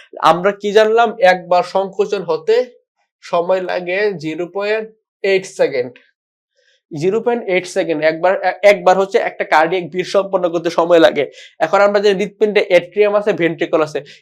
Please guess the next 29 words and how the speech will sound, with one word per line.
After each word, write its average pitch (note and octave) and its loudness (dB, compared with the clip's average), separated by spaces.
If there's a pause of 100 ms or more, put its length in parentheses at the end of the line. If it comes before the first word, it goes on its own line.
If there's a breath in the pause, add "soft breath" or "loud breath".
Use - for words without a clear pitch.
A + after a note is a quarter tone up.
এট্রিয়াম, G3+ 0
ভেন্ট্রিকল F3+ 0
মানে G#3 0
হচ্ছে G#3+ -2
নিলয়, F3+ 4
ভেন্ট্রিকল E3 -2
মানে F#3+ 2
হচ্ছে G#3 2
নিলয়, F3+ 0
এট্রিয়াম D#3 -6
মানে G#3 -4
হচ্ছে G#3 -4
অলিন্দ। F3+ 0 (460 soft breath)
ভেট-, D#3+ -4
হৃৎপিণ্ডে F#3 -4
দুইটা F#3 -4
নালী, F#3+ 2
একটা F#3+ 0
হচ্ছে G3 0
এট্রিয়াম, G#3+ -2
একটা F#3 -6
হচ্ছে F#3 -6
ভেন্ট্রিকল। D3+ -2
এখন E3 -2
এট্রিয়ামের G3+ 2
ডায়াস্টল F#3+ 4
হতে F3+ -4
সময় F3+ -2
লাগে, F3+ 2